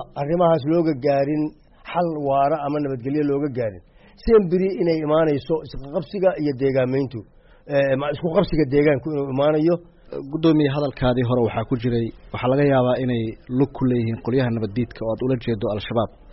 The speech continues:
Speaker 2: Marka, saameyn intee la eg ayay deegaanka ay colaadaha ka jiraan oo Al-Shabaab ku leeyahay?
Speaker 1: Al-Shabaab hadda ma joogo, ee, ee, macnaha deegaanka dagaalku ka socdo hadda asagu ma dhex taagna.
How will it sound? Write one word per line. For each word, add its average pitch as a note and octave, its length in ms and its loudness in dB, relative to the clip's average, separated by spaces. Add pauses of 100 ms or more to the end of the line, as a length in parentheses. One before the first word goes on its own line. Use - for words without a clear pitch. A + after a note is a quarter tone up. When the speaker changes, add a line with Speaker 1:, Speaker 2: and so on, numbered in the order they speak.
(180)
Speaker 2:
Marka, C#3 320 -2 (300)
saameyn C3+ 400 2
intee C3 340 -2
la C3+ 120 4
eg A#2+ 160 -2
ayay A#2 260 -6
deegaanka B2+ 580 0 (300)
ay A2 220 -6
colaadaha A#2+ 520 0
ka - 160 -4
jiraan A#2 300 -4 (480)
oo B2+ 160 -2
Al-Shabaab B2+ 380 0
ku - 120 -6
leeyahay? A2 340 -4 (680)
Speaker 1:
Al-Shabaab F3 500 4
hadda E3+ 260 4
ma E3 220 4
joogo, D3+ 500 4 (120)
ee, B2+ 140 -6 (320)
ee, A2 320 -6
macnaha C3+ 380 0
deegaanka C#3+ 340 4
dagaalku C#3 280 2
ka D3+ 60 -2
socdo C3+ 300 -2
hadda C3 180 2
asagu C3 300 0
ma C#3 140 -2
dhex E3 220 -2
taagna. B2+ 400 0